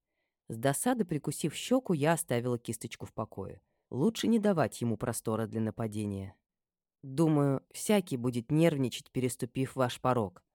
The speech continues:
сказала я мягко, будто извиняясь за то, что сэр Броуз пугает людей до смерти. «В пределах этой нормы мое состояние вполне обычно.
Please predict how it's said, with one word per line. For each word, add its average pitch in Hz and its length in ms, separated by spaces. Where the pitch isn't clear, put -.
сказала 123 420
я 113 200
мягко, 143 400
будто 202 320
извиняясь 180 520
за 131 120
то, 175 160
что - 160
сэр 131 240
Броуз 139 340
пугает 120 460
людей 113 240
до 110 160
смерти. 95 420
«В - 80
пределах 160 500
этой 165 200
нормы 185 340
мое 147 260
состояние 143 640
вполне 120 420
обычно. 104 460